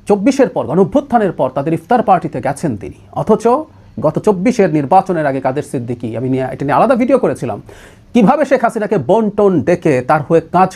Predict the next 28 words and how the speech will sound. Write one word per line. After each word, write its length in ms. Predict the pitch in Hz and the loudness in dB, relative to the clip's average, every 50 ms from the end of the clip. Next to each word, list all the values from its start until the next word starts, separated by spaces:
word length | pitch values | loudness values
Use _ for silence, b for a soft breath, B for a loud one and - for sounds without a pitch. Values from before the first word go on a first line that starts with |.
| - | -4
করার 200 | 190 170 160 156 120 | -2 0 0 0 -2
জন্য 120 | 147 147 147 135 | -2 -2 0 2
আওয়ামী 140 | 139 143 139 | 2 2 0
লীগে 140 | 143 131 123 110 | -2 -2 -4 -4
ঢোকারও 280 | 151 147 156 151 135 120 - | -4 -2 0 0 0 0 -4
চেষ্টা 220 | 120 - - - 113 - | -6 -10 -8 -10 -8 -6
করেছিলেন। 400 | 117 120 120 120 - 101 92 95 - - - - | -4 -4 -4 -4 -6 -10 -12 -12 -14 -16 -8 -4
পেরে 140 | 117 127 185 202 | 2 2 2 2
ওঠেন 180 | 190 - - 98 101 | 2 -2 -8 -8 -6
নাই, 80 | 208 247 - | -8 -8 -8
কিন্তু 160 | - - - 269 269 | -10 -8 -8 -6 -4
সেই 120 | 165 135 - | -4 -4 -4
চেষ্টা 200 | 131 - - - 139 B B B B B B - - | -6 -6 -2 -4 -4 B B B B B B -6 0
সমানে 340 | - 240 220 202 185 135 113 - | 0 2 4 4 2 0 -2 -6
করেছেন। 320 | 92 92 82 - - 92 - - _ _ - 233 | -10 -12 -12 -12 -14 -16 -16 -16 _ _ 2 2
এই 60 | 277 196 160 | 2 4 2
ভদ্রলোক 400 | 208 151 127 165 147 120 113 - - 294 | 0 -2 -2 -4 -6 -6 -4 2 2 2
অত্যন্ত 640 | - - _ _ _ - 247 220 202 185 196 - - 175 156 131 | 2 0 _ _ _ 2 2 2 2 -4 -10 -8 -6 -6 -6 -4
বিতর্কিত, 500 | 147 147 - 147 135 127 - 127 113 - 151 143 131 - _ _ - - - 233 | -6 -6 -6 -6 -8 -8 -10 -12 -10 -10 -10 -12 -12 -14 _ _ -12 0 0 0
অত্যন্ত 520 | 226 - _ _ - - 175 151 139 139 151 - | 0 -2 _ _ -6 -4 -4 -4 -4 -6 -8 -8
সুবিধাবাদী 500 | - 160 143 135 123 120 117 110 104 120 113 107 | -4 -4 -4 -2 -2 -4 -4 -4 -4 -6 -8 -8
এই 60 | 107 107 | -8 -10
লোককেও 300 | 98 - - - 208 277 349 - - B B B B B B B B B 170 | -12 -12 -8 -6 -6 -6 -6 -8 -18 B B B B B B B B B 0
জামাত 240 | 170 170 175 175 170 - _ _ _ - | 2 4 4 2 0 -2 _ _ _ 0
চব্বিশের 380 | 233 214 185 190 - - 190 139 | 0 0 0 -2 -2 -2 -2 -2
গণ 100 | 139 123 120 | -2 -2 -4
অভ্যুত্থানের 460 | 117 - - 139 - 139 117 107 104 - - | -6 -8 -10 -10 -8 -6 -6 -6 -8 -4 -2
পরও 240 | 131 120 135 185 | -2 0 0 0